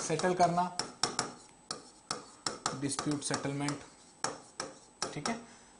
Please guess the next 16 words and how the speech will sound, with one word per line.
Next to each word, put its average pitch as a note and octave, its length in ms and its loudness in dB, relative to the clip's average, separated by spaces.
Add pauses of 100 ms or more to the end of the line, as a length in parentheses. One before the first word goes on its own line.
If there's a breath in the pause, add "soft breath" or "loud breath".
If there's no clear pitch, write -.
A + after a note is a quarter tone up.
(140)
इसी D3 200 6
का D3 80 6
काम B2 240 6
है, G#2+ 80 2
dispute C3 320 -2
settlement A#2+ 460 0
इसी A#2+ 220 0
का C3+ 120 0 (340)
काम A#2 240 0
है, F2+ 240 -8 (160)
ठीक - 160 -10
है। A#2 80 -8 (1600 soft breath)
अगर A2 160 -6
आपको G#2+ 200 -4
पता A2+ 200 -4
हो A2 180 -2